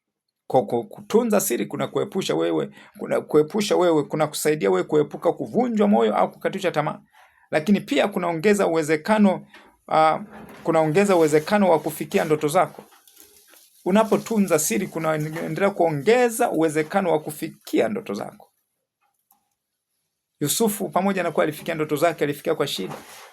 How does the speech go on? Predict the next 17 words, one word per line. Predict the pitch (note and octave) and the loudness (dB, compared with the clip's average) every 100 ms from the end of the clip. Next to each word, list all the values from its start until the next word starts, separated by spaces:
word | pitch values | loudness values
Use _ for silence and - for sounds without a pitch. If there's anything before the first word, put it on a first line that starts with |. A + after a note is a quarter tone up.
| - - - | -20 -20 -10
Ndugu | B2+ C#3+ | -6 -2
zake | D3 E3+ - | 0 0 2
walitaka | D3+ - D#3+ C#3+ | 0 0 -4 -4
kumuua | C3+ D#3+ B3+ - | -4 -2 0 0
kabisa. | - G3+ C#3 - - - _ _ _ _ _ - - - | 0 -6 -6 -10 -14 -20 _ _ _ _ _ -20 -20 -14
Kumuua | - A3 B3 C4 A3+ | -2 0 2 2 2
kabisa. | G#3 D#3 - G3+ - - _ _ - - - _ | 0 -2 -2 -4 -6 -16 _ _ -20 -20 -20 _
Alifika | - F3 E3 G#3+ G#3 | 2 2 0 -4 -2
ndoto | D#3 D3+ | -2 -2
zake | D3+ E3 D#3 C3 | 0 0 0 -2
kweli, | D#3+ C3+ A2 | 2 2 0
lakini | B2+ G3 E3+ | -4 -4 -4
inawezekana | D#3+ D3 D3+ A3+ C4 | -2 0 -2 0 0
asingeweza | G#3 G3+ E3+ E3+ D#3+ | -2 -2 -2 -2 -2
kufikia | D3+ E3+ | -6 -8
ndoto | C#3+ C3+ C3 | -6 -6 -4
zake. | C#3+ D3+ - | -6 -6 -16